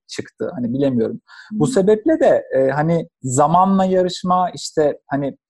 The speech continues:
Speaker 1: modern yaşam şartlarında işte beraberinde bu kalıplaşmış metotları da bir noktada getirdi ama
Speaker 2: Hı.
Speaker 1: bunu böyle sanki şey gibi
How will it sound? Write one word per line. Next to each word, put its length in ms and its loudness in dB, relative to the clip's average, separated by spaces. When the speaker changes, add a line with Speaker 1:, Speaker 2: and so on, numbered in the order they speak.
Speaker 1:
modern 680 0
yaşam 600 0
şartlarında 1120 0
işte 280 -6
beraberinde 760 2
bu 260 2
kalıplaşmış 1080 -2
metotları 600 0
da 120 2
bir 100 0
noktada 340 -4
getirdi 340 -6
ama 200 0
Speaker 2:
Hı. 500 -16
Speaker 1:
bunu 180 4
böyle 360 6
sanki 420 0
şey 160 0
gibi 140 0